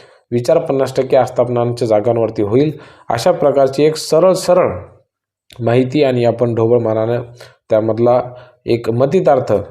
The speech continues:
या निश्चितपणानं मंगलप्रभात लोढा सर यांच्या विधानांवरून काढून घेऊ शकतो. आता अनेक विद्यार्थी ज्या पद्धतीची कमेंट करतात,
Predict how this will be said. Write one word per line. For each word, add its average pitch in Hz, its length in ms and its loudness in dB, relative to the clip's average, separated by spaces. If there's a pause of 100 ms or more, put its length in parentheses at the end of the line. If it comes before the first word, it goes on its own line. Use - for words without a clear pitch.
(500)
या 120 160 2
निश्चितपणानं 123 840 -2 (280)
मंगलप्रभात 113 600 0
लोढा 117 220 2
सर 123 200 0 (440)
यांच्या 117 280 0
विधानांवरून 113 600 2
काढून 110 260 0 (360)
घेऊ 107 120 0
शकतो. 92 440 -6 (440)
आता 185 160 0
अनेक 185 260 0
विद्यार्थी 139 640 0
ज्या 131 120 2
पद्धतीची 120 460 -2
कमेंट 113 320 0
करतात, 104 340 0